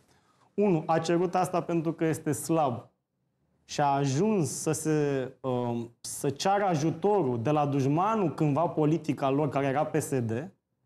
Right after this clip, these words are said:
Asta e o dovadă extraordinar de mare de slăbiciune. Al doilea scenariu în care comasarea nu se mai întâmplă,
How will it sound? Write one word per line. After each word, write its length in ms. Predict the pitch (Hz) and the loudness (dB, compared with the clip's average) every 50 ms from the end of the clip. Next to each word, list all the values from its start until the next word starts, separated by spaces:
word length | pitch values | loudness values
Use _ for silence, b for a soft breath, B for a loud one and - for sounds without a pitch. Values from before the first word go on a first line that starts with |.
| _ _ _ | _ _ _
Asta 220 | _ 127 117 - 131 | _ -14 -6 -4 -2
e 20 | |
o 80 | 127 127 | -2 0
dovadă 340 | 120 127 120 135 147 127 143 | -2 -2 0 0 0 0 -2
extraordinar 460 | 139 139 - 143 139 131 127 131 135 | -4 -4 -4 -2 -2 0 0 -2 -2
de 80 | 120 | -2
mare 240 | 123 120 123 123 123 | -2 -2 -2 -2 -4
de 100 | 120 117 | -4 -6
slăbiciune. 680 | 113 - - 110 104 104 104 - - 104 101 117 151 226 _ _ _ b b b b b b b b b b b b _ _ | -6 -6 -8 -6 -6 -6 -8 -10 -12 -12 -10 -12 -14 -14 _ _ _ b b b b b b b b b b b b _ _
Al 240 | - - 151 156 151 | -2 0 2 2 2
doilea 260 | 147 214 240 254 247 | 2 2 2 2 0
scenariu 400 | 196 - - 208 208 208 214 208 | 0 -2 -2 0 0 2 2 0
în 60 | 202 | 0
care 260 | 170 - 180 180 170 | 0 2 2 2 2
comasarea 560 | 165 - 175 160 160 156 156 - 196 196 185 180 | 0 0 0 2 2 0 0 0 0 0 2 0
nu 80 | 180 | -2
se 140 | 175 - 180 | 0 0 0
mai 220 | 165 160 151 147 | 2 2 2 0
întâmplă, 840 | 147 143 139 127 - 208 214 190 151 143 131 139 156 180 214 202 - | 0 -2 -2 0 0 0 0 0 0 0 0 0 0 0 -2 -6 -10